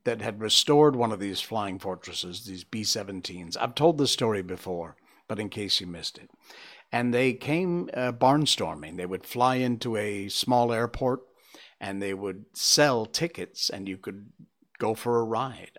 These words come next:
on these planes. Um, what we did, the radio station I was working at at the time did a promotion where we gave away some seats, and we actually found a few guys who had served in World War Two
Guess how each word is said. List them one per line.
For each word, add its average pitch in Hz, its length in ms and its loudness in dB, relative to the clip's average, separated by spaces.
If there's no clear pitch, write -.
on 90 220 -8
these 90 240 -4
planes. 92 580 -10
Um, 87 640 -6
what 107 280 -4
we 117 160 -2
did, 101 280 -4
the 95 120 -6
radio 110 340 -4
station 98 400 -4
I 95 40 -6
was 90 140 -8
working 98 400 -6
at 92 120 -6
at 95 80 -10
the 92 60 -12
time 92 360 -8
did 95 160 -10
a 92 40 -12
promotion 98 680 -4
where 95 160 -2
we 98 160 -6
gave 113 280 0
away 117 480 2
some 90 300 -2
seats, - 560 0
and 95 340 -4
we 110 240 -6
actually 147 480 2
found 95 720 -2
a 85 160 -2
few 135 380 2
guys 120 540 0
who 113 160 -2
had 104 200 -4
served 113 720 4
in 95 220 -6
World 123 260 0
War 120 220 2
Two 98 460 -6